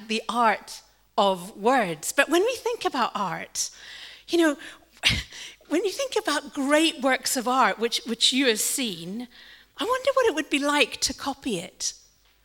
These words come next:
I wonder what it would be like to make a forgery of it,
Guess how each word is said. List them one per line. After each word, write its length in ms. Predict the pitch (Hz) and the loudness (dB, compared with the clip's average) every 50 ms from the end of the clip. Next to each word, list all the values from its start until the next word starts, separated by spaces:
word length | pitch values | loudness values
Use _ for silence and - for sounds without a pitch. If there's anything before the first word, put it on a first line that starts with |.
| _ _ - | _ _ 2
I 60 | - | 2
wonder 260 | 302 311 359 415 494 480 | 4 6 6 6 6 6
what 140 | 427 466 466 | 6 8 6
it 100 | 440 - | 6 6
would 160 | 311 311 - | 4 0 0
be 80 | 311 285 | 2 2
like 420 | 269 254 240 220 208 202 - - | 4 4 4 4 2 0 -4 -4
to 220 | - - - 262 226 | -2 -2 0 0 0
make 520 | 220 240 226 220 214 - - - - - _ - - - - _ _ _ _ _ - | 2 2 2 2 0 -4 -12 -16 -16 -16 _ -20 -20 -20 -20 _ _ _ _ _ -6
a 60 | - 208 | -4 -4
forgery 840 | - - - - 285 294 285 262 - - 233 180 170 160 160 156 - | -4 -4 -4 0 0 2 2 2 0 -2 -2 -2 -4 -6 -6 -8 -8
of 160 | - 185 160 | -8 -8 -8
it, 160 | - - - | -8 -14 -14